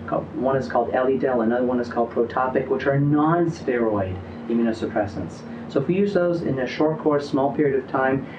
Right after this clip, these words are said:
you can have people don't want to use steroids, they're afraid of the side effects. We would never use such strong steroids on the face anyways.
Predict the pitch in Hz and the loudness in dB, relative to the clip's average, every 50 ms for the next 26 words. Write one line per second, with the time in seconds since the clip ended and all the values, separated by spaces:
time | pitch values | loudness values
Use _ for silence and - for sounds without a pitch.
0 | - - - - 127 - 156 143 139 135 131 123 - - - - 143 139 135 131 | -12 -8 -4 -2 0 0 2 2 2 2 0 0 -2 -6 -4 -2 0 2 2 2
1 | 127 135 139 143 143 143 135 - - - - 131 131 127 120 110 110 104 101 - | 2 2 4 4 4 4 2 0 0 0 0 2 2 2 2 2 2 0 0 0
2 | - 127 127 120 117 120 117 - 123 120 120 120 - 123 123 123 - - - - | 0 0 0 2 0 0 0 2 2 2 2 2 0 0 0 -2 -2 -8 -12 -14
3 | - - - 147 135 143 147 151 139 131 123 139 135 - - 117 - - - 117 | -6 -2 0 2 4 4 4 4 4 2 2 2 0 0 -2 -2 -4 -4 -4 -2
4 | 113 110 113 - - 123 117 113 110 107 110 107 104 - 104 101 - - - 123 | 0 0 0 -2 -2 0 2 2 2 0 0 -2 -2 0 0 0 0 -2 -4 -2
5 | 127 123 107 - 95 95 - - | 0 0 0 0 -2 -6 -8 -8